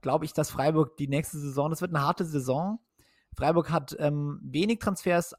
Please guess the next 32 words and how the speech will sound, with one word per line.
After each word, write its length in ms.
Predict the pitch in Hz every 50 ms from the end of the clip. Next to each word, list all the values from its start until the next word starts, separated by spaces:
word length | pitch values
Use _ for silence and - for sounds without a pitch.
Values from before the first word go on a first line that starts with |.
| _ -
außerhalb 420 | 151 180 202 - 226 226 220 -
getätigt, 480 | - 190 - - 208 196 196 190 - 190
aber 180 | 165 - 143
hat 140 | 151 151 -
sehr 160 | - 151 170
viel 140 | - 170 -
eigene 260 | - 131 160 190 202
Spieler 280 | - - - 185 190 165
verpflichtet. 520 | 165 131 - 160 202 - - 277 247 - _ _ _ _ _ _ _ _ _
Auch 180 | - 139 135 -
gute 180 | - 226 233 220
Spieler, 480 | - - 196 185 180 180 175 165 139 135
ähm, 160 | 139 139 139
auch 140 | - 127 110
die 100 | - 147
letzte 260 | 143 143 143 - 147
Saison 280 | 135 127 127 131 131 127
auch 100 | 120 -
schon 140 | - - -
teilweise 280 | 135 127 123 120 117
gespielt 340 | 120 120 - - 156 143 -
haben, 280 | 151 131 131 135 131 - _ _ _ _ _ _ _ _ _ _ _ _ _ _
haben 180 | 127 135 151 147
sich 80 | 143
jetzt, 260 | 151 156 156 - -
äh, 80 | - 151
relativ 500 | 139 143 131 139 156 160 151 151 - -
krass 260 | - - 160 - -
gequält 360 | - - - - 139 143 160
im 100 | 156 139
D-F-B-Pokal. 800 | 127 135 127 - - 170 - 165 151 - 151 139 135 139 139 139 -
Ähm, 320 | 135 131 131 135 131 127